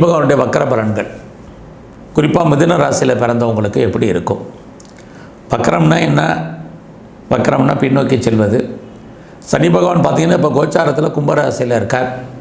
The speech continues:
அங்க அவர் வக்கரமாகிறார். தன்னுடைய ராசியிலே அவர் வக்கரமாகிறார். வக்கரமாகிறார்னா என்ன அர்த்தம் அப்படின்னா, இந்த ஜூன் மாசம் இருபத்தி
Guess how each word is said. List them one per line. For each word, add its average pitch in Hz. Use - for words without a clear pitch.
அங்க 175
அவர் 147
வக்கரமாகிறார். 113
தன்னுடைய 135
ராசியிலே 165
அவர் 131
வக்கரமாகிறார். 98
வக்கரமாகிறார்னா 175
என்ன 151
அர்த்தம் 151
அப்படின்னா, 131
இந்த 135
ஜூன் 175
மாசம் 160
இருபத்தி 156